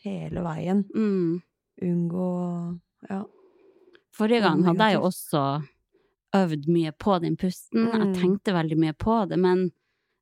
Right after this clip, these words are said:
Speaker 2: de smerten bare tok overhånd.
Speaker 1: Mm.
Speaker 2: Den bare gjorde at jeg klarte ikke å,
Speaker 1: Ja.
Speaker 2: å ha fokus på dyp pust, for jeg
Speaker 1: Nei.
Speaker 2: sto i så intense smerter.
Speaker 1: Ja.
Speaker 2: Eh, men jeg skal nå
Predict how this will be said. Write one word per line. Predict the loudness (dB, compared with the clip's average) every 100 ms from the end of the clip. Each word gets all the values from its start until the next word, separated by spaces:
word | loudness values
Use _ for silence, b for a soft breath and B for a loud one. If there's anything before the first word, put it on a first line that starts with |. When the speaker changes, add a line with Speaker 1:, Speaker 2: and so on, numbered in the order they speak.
| _ -4
Speaker 2:
de | -2
smerten | -2 0 2 2
bare | 2
tok | 0 -2 0
overhånd. | 0 0 0 2 2 4
Speaker 1:
Mm. | 2 -2 -4
Speaker 2:
Den | -2
bare | 0 0
gjorde | 0 -2 -2
at | -4
jeg | -6 -6 -6
klarte | -2 0 -2 -4 -4 -4
ikke | -4 -6 -6 -2
å, | 0 0 -4 -8 _ _ _ _ _ _ -10
Speaker 1:
Ja. | -10 -8 -2
Speaker 2:
å | 0 0
ha | -4
fokus | -4 -4 -4 -4 -6 -12
på | -4 -2 0 -2 -6 -6 -4
dyp | -2 -2 -4 -6
pust, | -4 -4 -12 -8
for | -2
jeg | 0
Speaker 1:
Nei. | -2
Speaker 2:
sto | -2 -2 0
i | -4
så | -2 0 0 -2 -4 0
intense | 0 0 0 -2 -4 -6
smerter. | -4 -4 _ -2 -2 -4
Speaker 1:
Ja. | -8 -12 b b b b b b b -4
Speaker 2:
Eh, | -2 2
men | 2 2
jeg | 0
skal | 0 4
nå | 6 6 2 -2